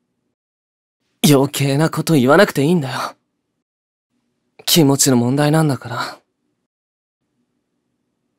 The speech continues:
あ、それで、お前の話って。なんだよ。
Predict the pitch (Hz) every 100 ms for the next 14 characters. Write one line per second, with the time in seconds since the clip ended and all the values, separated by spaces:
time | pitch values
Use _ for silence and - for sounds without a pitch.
0 | _ _ _ _ _ - 120 113 - -
1 | _ _ _ _ _ _ _ _ _ _
2 | _ _ - - - - - 135 143 -
3 | - _ _ _ _ _ _ _ _ _
4 | _ - 143 147 175 190 185 170 - 170
5 | _ _ - 139 - _ _ _ _ _
6 | _ _ _ _ _ _ _ _ _ _
7 | _ _ _ - - - - - - -
8 | 160 156 160 175 135 - -